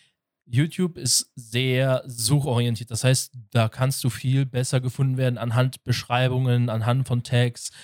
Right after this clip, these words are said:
anhand von Titeln. Und bei Twitch, da kannst du nur nach einem Spieltitel suchen oder nach einem Streamernamen. Ja?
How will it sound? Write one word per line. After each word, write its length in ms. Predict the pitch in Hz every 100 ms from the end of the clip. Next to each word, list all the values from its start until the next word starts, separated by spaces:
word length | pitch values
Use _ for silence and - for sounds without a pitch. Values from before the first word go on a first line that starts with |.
| - _ -
anhand 460 | 117 123 123 123
von 260 | - 123 120
Titeln. 560 | - 127 - 120 120 117 - _ _
Und 140 | 127 120
bei 120 | 120
Twitch, 360 | - 143 151 - _
da 100 | -
kannst 360 | 110 135 139 -
du 40 |
nur 220 | 127 139 147
nach 220 | 135 -
einem 80 | 123
Spieltitel 640 | - 156 165 - 165 170
suchen 520 | 147 156 160 165 165 - _ _ _ _ _ _
oder 220 | 147 143
nach 180 | 147 135
einem 100 | 135
Streamernamen. 720 | - - 147 143 117 107 95 - _ _ _ _ _ _ _ 101
Ja? 260 | 110 120